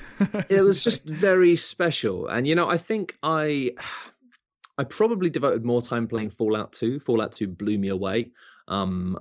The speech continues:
Speaker 2: and it was the first kind of game of that type that I got really, really into.
Speaker 1: Yeah.
Speaker 2: And I loved it so much. But Planescape stuck with me, um, for a number of reasons. Uh, mainly because Fallout two was, was pastiche. It was a,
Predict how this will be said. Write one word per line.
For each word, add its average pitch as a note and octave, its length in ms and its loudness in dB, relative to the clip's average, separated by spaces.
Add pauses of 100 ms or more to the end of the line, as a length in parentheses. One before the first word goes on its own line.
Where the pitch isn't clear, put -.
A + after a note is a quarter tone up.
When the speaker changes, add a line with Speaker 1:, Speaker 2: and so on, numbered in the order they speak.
(260)
Speaker 2:
and F2+ 360 -6
it - 80 -6
was G2 140 -8
the F#2 60 -10
first G#2 340 0
kind G2 160 -4
of F2+ 80 -8
game G2 260 0
of F2+ 120 -4
that G2 240 -4
type G2 340 -4
that E2 140 -8
I F2 80 -6
got - 180 -10
really, G2 480 0
really G2 720 2
into. - 420 -4 (140)
Speaker 1:
Yeah. E3 320 -2
Speaker 2:
And F#2+ 180 -4
I F#2 60 -4
loved A2+ 400 0
it - 100 -8
so E3+ 300 2
much. D3 400 -2
But E3+ 240 0
Planescape F#3+ 580 -2
stuck - 340 -4
with E3 160 2
me, G2 280 -6 (100)
um, G2+ 380 -6 (800)
for - 140 -2
a C#3 40 0
number C3 220 0
of A2+ 140 -2
reasons. G#2+ 560 -2 (480)
Uh, F#2+ 240 -4
mainly C#3+ 320 -2
because C3+ 240 -8
Fallout A#2+ 400 -2
two A2+ 280 -2
was, F#2+ 360 -10
was G2+ 120 -10
pastiche. - 680 -10
It - 100 -16
was F#2 180 -14
a, F2 260 -10